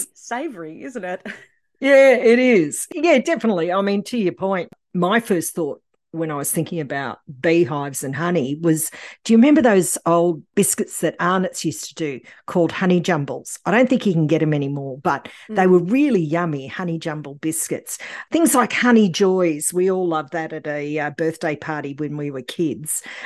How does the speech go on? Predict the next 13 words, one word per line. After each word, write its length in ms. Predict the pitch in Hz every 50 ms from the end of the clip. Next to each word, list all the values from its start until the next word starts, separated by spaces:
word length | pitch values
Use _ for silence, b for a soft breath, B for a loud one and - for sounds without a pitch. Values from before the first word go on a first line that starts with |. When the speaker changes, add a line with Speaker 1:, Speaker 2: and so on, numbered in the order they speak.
| B B
Speaker 2:
The 140 | - 151 151
old 300 | 151 147 147 147 147 -
honey 340 | - - - 175 156 151 156
joys 540 | 147 - 156 143 143 147 143 - - -
made 260 | 156 147 151 151 - -
with 160 | 147 - -
cornflakes 800 | - - 160 151 147 151 147 - - 143 143 - - - -
and 120 | - 135 120
honey, 460 | - - 160 151 139 131 127 156 190
which 280 | 202 214 147 143 - -
was 180 | 139 135 - -
always 540 | - - 139 147 135 120 - - 131 -
yummy. 340 | 123 120 120 127 143 165 226